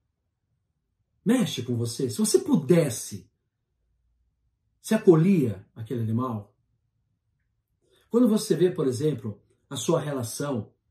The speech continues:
né, com a natureza, com as florestas, com o meio ambiente, te incomoda ver a natureza, às vezes, sofrendo na mão do homem?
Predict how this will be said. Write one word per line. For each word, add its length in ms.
né, 380
com 460
a 40
natureza, 880
com 80
as 120
florestas, 1080
com 180
o 20
meio 180
ambiente, 560
te 140
incomoda 800
ver 160
a 40
natureza, 540
às 120
vezes, 160
sofrendo 640
na 100
mão 180
do 120
homem? 540